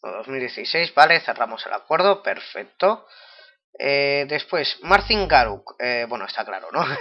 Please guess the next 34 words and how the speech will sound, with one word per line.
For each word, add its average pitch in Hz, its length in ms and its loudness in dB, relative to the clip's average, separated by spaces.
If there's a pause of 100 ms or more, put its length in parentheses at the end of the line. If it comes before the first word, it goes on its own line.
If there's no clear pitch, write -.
(340)
<laughs> - 520 -14
Este 190 260 6
hay 214 60 10
que 196 140 10
renovarle 185 600 10
sí 160 220 -2
o 131 120 0
sí. 175 440 -4 (1200)
Cobra 269 320 10
mucho, 220 640 -2
o 143 180 -4
sea, 147 220 4
me 147 80 -2
está 175 220 -2
pidiendo 202 320 0
mucho 170 380 -4
más 160 260 4
de 233 80 2
lo 175 100 2
que 123 640 -6
estaba 139 260 4
ganando, 135 400 2
¿eh? - 100 -6 (1080)
Cuidado - 240 -4
porque... 202 400 -2 (580)
Vale, 123 200 -2
pues 101 200 -12
te - 140 -10
lo 104 80 -8
dejo 123 220 -6
en 127 60 -6
ochocientos, 151 760 -6
ahí 110 220 -2
estamos. 156 640 -2